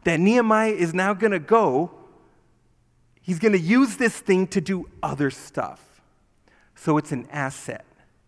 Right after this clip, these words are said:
Another asset, he later appeals to God's love.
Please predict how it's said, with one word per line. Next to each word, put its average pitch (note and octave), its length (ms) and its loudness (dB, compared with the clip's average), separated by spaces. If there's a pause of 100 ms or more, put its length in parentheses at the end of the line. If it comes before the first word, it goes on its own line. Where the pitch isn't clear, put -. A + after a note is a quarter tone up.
(680)
Another G3 540 2
asset, B2+ 540 -6 (1120)
he G3 120 0
later A#3 320 2
appeals G3 540 -2
to F#3 100 -8
God's D3+ 380 -8
love. C3 800 -10